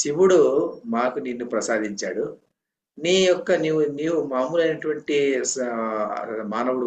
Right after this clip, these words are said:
కాదు నీవు. నీవు ఎలాంటి మానవుడు అంటే నీవు నాభి నుంచి ఆ ఊర్ధ్వ భాగంలో ఉన్నటువంటి భాగాన్ని ఈశ్వరుడు సృష్టించాడు. అది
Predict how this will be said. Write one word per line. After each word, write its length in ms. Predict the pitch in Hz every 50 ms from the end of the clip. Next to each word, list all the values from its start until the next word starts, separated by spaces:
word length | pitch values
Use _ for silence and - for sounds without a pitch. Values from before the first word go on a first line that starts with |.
| 104 110
కాదు 140 | 104 98 92 95
నీవు. 180 | 95 90 85 - - _ _ -
నీవు 140 | 123 127 113 110
ఎలాంటి 300 | 120 143 180 175 - 175 160 151
మానవుడు 280 | 147 139 139 135 135 127 123
అంటే 240 | 120 120 - 143 139 123 120 120 131 - - - _ _ _ _ _ _ _ _ - 147
నీవు 280 | 151 160 165 165 170 170 156 139 139 151 143 131 117
నాభి 320 | 117 123 143 156 - 180 180 180
నుంచి 220 | 175 175 - 180 160 156 - - - 101
ఆ 40 | 104 - 110 120 120 131
ఊర్ధ్వ 320 | 156 151 135 127 131 131 127 135
భాగంలో 340 | 135 139 139 135 131 131 127 123
ఉన్నటువంటి 380 | 123 120 113 117 120 - - 113 98 -
భాగాన్ని 360 | 110 110 117 120 123 123 120 113 113
ఈశ్వరుడు 360 | 117 - - - 135 127 123 123 -
సృష్టించాడు. 580 | 110 - - 110 104 - - 104 92 92 104 - - _ _ _ _ _ _ _ _ _ _ _ _ _ _ 110
అది 120 | 110 120